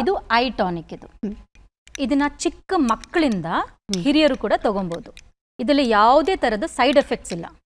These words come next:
Speaker 1: ಇದು ಕಣ್ಣು ಒಂದಕ್ಕೆ ಅಲ್ಲ, ನಿಮ್ ಚರ್ಮಕ್ಕೆ, ಕೂದಲಕ್ಕೆ, ಪ್ರತಿಯೊಂದಕ್ಕೂನು ತುಂಬಾನೇ ಉಪಯೋಗ ಆಗುತ್ತೆ.
Speaker 2: So, ಖಂಡಿತ ನೀವು ಹೇಳ್ದಾಗೆ ಈಗ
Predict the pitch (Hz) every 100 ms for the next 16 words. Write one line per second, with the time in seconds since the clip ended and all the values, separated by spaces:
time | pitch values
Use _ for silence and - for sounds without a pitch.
0 | _ _ _ _ - - _ _ _ -
1 | - - - - - _ _ _ _ _
2 | _ - - _ - 262 254 - 269 320
3 | 240 247 339 - 254 180 160 - - _
4 | _ - 226 226 220 - 240 240 247 -
5 | - 202 202 - 262 226 226 - 196 190
6 | 196 - - 233 - 311 240 220 226 330
7 | 440 - - 247 247 294 - 185 170 165
8 | 180 - - - - _ _ - _ _
9 | _ _ _ - - _ - - - -
10 | - - - _ _ _ _ _ - -
11 | - - - - _ _ - - 208 208
12 | 214 277 254 226 214 226 269 254 233 190